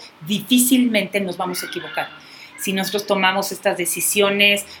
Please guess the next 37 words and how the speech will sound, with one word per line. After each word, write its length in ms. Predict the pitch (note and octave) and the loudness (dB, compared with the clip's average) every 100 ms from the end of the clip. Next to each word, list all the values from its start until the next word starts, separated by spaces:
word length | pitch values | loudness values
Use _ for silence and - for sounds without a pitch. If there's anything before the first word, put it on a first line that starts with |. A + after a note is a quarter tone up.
| - | -4
pensando 540 | G3+ G3 F#3 A#3 A3 G#3+ | 0 0 2 2 2 0
en 80 | |
cada 260 | G#3 G3 G3 | -2 2 2
uno 180 | G3 F#3+ | 2 -2
de 120 | F3 | -2
los 160 | E3+ F3+ | -2 -6
niños 260 | F#3 F#3+ | -8 -8
que 80 | F3 | -10
tenemos 720 | - E3+ F3 F3 E3 D3+ - - - - - | -10 -8 -6 -6 -8 -6 -8 -10 -20 -18 -10
eh, 320 | E3 D#3 D#3 F3 | -6 -6 -8 -8
en, 260 | E3+ E3 - | -6 -6 -6
en 140 | F3 | -4
esta 240 | F3 - F3+ | -4 0 0
gran 200 | F3+ F#3 | 0 -2
institución, 800 | E3+ E3+ - D#3+ G3+ G3 B3 - - - - - - - _ _ _ _ _ - | -6 -8 -6 -2 0 0 0 -4 -18 -20 -20 -20 -20 -20 _ _ _ _ _ -4
sabemos 420 | - F3+ G3 G#3+ | 0 2 2 2
que 100 | G#3 | -2
lo 100 | F#3+ | 0
que 80 | F#3 | 2
vamos 280 | G3 G#3 G3+ | 4 4 0
a 40 | |
decidir 420 | F3 - F3 F#3+ | -2 -2 -2 0
va 60 | F#3+ | 0
a 40 | |
ser 180 | - F3+ | -2 -4
lo 100 | F3 | -6
mejor 300 | E3 - F3 | -6 -4 -2
para 300 | - E3+ E3+ | 0 2 4
ellos 560 | F3 E3 F#3+ B3+ - - - | 2 2 -2 -2 -8 -10 -10
y 120 | G3 | -6
no 180 | F#3+ G3 | -2 -2
nos 160 | F#3+ F3 | -2 -4
vamos 220 | F#3 F3+ | -6 -8
a 40 | |
equivocar 380 | F3 E3 - D#3+ | -6 -8 -6 -6
tan 140 | E3+ D#3+ | -8 -8
fácil, 360 | E3 - D3 | -8 -8 -10